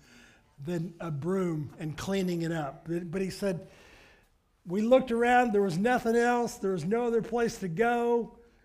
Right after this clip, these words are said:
So we said, "Whatever." And so they went, went there and they started kind of cleaning it up and, and fixing it up and stuff.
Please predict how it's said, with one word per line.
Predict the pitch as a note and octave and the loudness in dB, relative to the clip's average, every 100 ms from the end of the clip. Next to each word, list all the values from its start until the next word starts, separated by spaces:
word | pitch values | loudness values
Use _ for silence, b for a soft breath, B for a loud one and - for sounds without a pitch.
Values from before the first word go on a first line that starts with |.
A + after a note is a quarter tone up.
| B | B
So | - G#3 | -6 -2
we | A3 | -2
said, | A3 A3+ G#3+ D#3+ - - _ _ _ _ _ _ _ _ _ _ | -2 0 0 0 -10 -20 _ _ _ _ _ _ _ _ _ _
"Whatever." | C#4+ D#3 F3 G3+ F3+ D#3+ D3+ C3+ - _ _ _ E3 | -16 -8 -2 0 2 -2 -4 -12 -16 _ _ _ -14
And | D#3 | -8
so | G3 | -6
they | F3+ | -4
went, | D#3+ F#3+ F#3 E3 | -4 -4 -8 -8
went | F3 F3+ | -10 -8
there | E3 D#3+ | -6 -6
and | D#3 | -8
they | D3+ | -8
started | - E3 C#3+ | -8 -10 -10
kind | F#3 D#3 | -10 -10
of | C3 - _ | -12 -18 _
cleaning | - F3 F3+ D#3+ | -12 -8 -8 -8
it | E3+ | -6
up | E3+ E3 | -8 -10
and, | C3+ A#2+ b b b b D3 | -14 -18 b b b b -18
and | B2 | -10
fixing | G3 F#3+ F3 E3 | -10 -8 -8 -8
it | |
up | E3+ E3 | -6 -8
and | D3+ | -10
stuff. | - E3+ E3 | -8 -8 -8